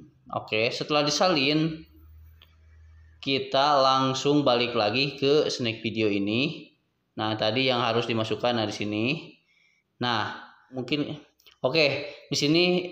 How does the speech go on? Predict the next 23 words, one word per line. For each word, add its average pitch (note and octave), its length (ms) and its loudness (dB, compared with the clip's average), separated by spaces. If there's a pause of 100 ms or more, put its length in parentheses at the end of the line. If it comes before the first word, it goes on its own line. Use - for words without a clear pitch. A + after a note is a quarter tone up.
(540)
anggaplah C3+ 480 2
kosong C3 400 0
ya, A#2 160 0
kita A2+ 400 0
hapus A#2 240 -2
dulu A#2 160 0
yang G#2+ 80 0
ini. A#2 480 -6 (480)
Nah, D3+ 400 0
kita E3 240 2
tempel. E3 720 4 (1500)
Nah, C3 240 0
setelah C#3 320 0
itu D#3+ 640 2 (800)
jangan C3+ 240 2
langsung D3 400 4
disimpan D#3+ 400 2
ya, A#2 240 2 (240)
kita A#2+ 460 0
hapus B2+ 420 -2
dulu. C#3+ 480 0 (1080)
Nyampe A#2+ 400 2
sini. D3 640 0